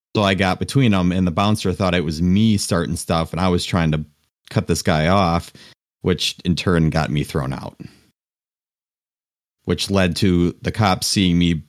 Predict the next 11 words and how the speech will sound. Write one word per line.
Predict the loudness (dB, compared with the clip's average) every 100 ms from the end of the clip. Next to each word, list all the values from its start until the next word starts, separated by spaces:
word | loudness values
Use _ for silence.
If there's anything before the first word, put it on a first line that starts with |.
| _ _ _ -4
belligerent, | 0 2 0 0
angry | 0 2 0 -2 -2 -2
over | 0 0
the | 0
whole | 0 0
situation, | 0 0 2 2 0 -2 0
and | 0
they | 0
just | 0 -4 -8 _ _ _ _ _ _ -2
took | -2 -2
me. | -6